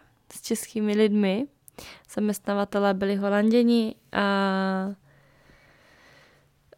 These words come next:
vlastně tam bylo jenom pár Holanďanů s náma.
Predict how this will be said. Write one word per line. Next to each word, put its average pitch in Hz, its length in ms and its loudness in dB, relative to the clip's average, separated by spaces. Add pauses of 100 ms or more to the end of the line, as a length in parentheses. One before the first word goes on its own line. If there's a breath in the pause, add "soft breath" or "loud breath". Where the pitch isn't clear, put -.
(120)
vlastně 208 500 2
tam 196 200 0
bylo 196 140 6
jenom 196 200 6
pár 190 280 6
Holanďanů 196 540 4
s - 140 -10
náma. 190 520 2